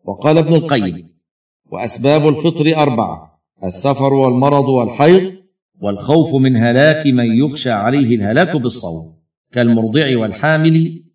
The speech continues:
ومثله مسألة الغريق". الصفحة السابعة والثمانون والمائة. حاشية بدائع الفوائد في الجزء الرابع، الصفحة السادسة والأربعين بعد الثمانمائة. انتهى.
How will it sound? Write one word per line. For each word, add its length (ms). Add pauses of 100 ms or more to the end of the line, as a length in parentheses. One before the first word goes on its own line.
(100)
ومثله 920
مسألة 540
الغريق". 500 (1400)
الصفحة 420
السابعة 600
والثمانون 540
والمائة. 380 (100)
حاشية 720 (540)
بدائع 720
الفوائد 640
في 140
الجزء 360
الرابع، 480
الصفحة 440
السادسة 680
والأربعين 800
بعد 300
الثمانمائة. 800 (260)
انتهى. 380